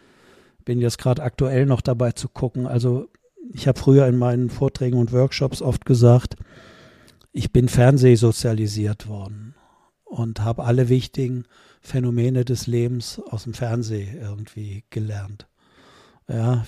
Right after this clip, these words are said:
wie, wie Clint Eastwood, äh, der Autonome, der da lebt draußen in der Prärie und, äh,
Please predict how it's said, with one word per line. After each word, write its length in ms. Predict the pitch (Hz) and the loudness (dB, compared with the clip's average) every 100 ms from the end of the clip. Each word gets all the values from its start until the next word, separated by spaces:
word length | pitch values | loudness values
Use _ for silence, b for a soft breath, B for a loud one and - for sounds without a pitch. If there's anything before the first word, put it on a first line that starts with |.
| - | -6
wie, 440 | 117 113 113 110 b b b b | -4 -2 -2 -4 b b b b
wie 80 | - | -8
Clint 340 | - 135 120 | 0 0 0
Eastwood, 760 | 170 139 143 - 131 135 - - - - 381 | 0 0 0 0 4 4 2 -8 -12 -14 -4
äh, 360 | 123 120 120 110 - b b b b b b b _ - | 0 0 0 -2 -8 b b b b b b b _ -4
der 340 | 123 113 113 | -2 0 -2
Autonome, 680 | 120 117 131 117 117 135 139 | 0 2 4 6 6 4 2
der 160 | 127 123 | 0 -2
da 120 | 123 | -2
lebt 400 | 117 120 127 - | -2 -2 -2 -6
draußen 380 | 107 117 131 139 | -8 -6 -6 -8
in 120 | 117 | -6
der 100 | 123 | -6
Prärie 720 | 117 - 120 113 117 143 147 | -6 -4 -4 -4 -4 -2 -2
und, 520 | 143 120 120 117 - - | -4 -6 -8 -10 -14 -12
äh, 360 | 135 123 117 | -6 -4 -2